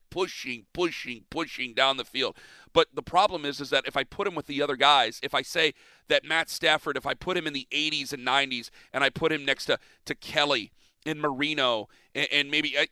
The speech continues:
Aikman is a little bit loose when that comparison comes around.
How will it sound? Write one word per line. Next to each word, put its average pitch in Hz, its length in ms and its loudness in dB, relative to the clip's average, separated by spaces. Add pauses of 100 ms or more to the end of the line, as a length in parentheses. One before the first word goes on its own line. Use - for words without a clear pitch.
Aikman 185 460 2
is 170 240 0
a 156 460 6
little 165 280 -2
bit 170 180 -4
loose 160 460 -2
when 156 120 -4
that 143 160 2
comparison 143 440 -2
comes 147 220 -2
around. 139 240 2